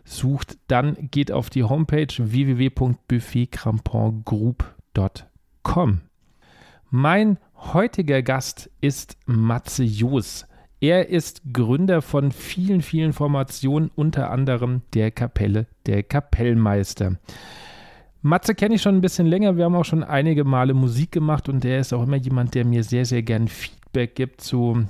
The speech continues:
ähm, meinen Podcasts und so sind wir auch mal ins Gespräch gekommen und ich dachte, ich lade ihn mal ein, denn er hat auch vom Job her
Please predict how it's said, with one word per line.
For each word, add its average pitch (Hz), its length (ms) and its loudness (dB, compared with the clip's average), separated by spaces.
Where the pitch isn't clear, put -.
ähm, 104 520 0
meinen 107 400 2
Podcasts - 960 -4
und 110 460 -2
so - 160 -4
sind 139 120 2
wir 175 80 4
auch 170 80 4
mal 156 140 4
ins 147 140 -2
Gespräch 160 400 -2
gekommen 147 280 -2
und 139 120 -4
ich - 120 -8
dachte, 135 280 -2
ich 123 160 -6
lade 117 260 0
ihn 135 60 2
mal 117 160 2
ein, 127 240 0
denn 127 180 0
er 120 140 2
hat - 160 -4
auch 127 160 -4
vom 104 380 -2
Job 147 260 -2
her 127 260 2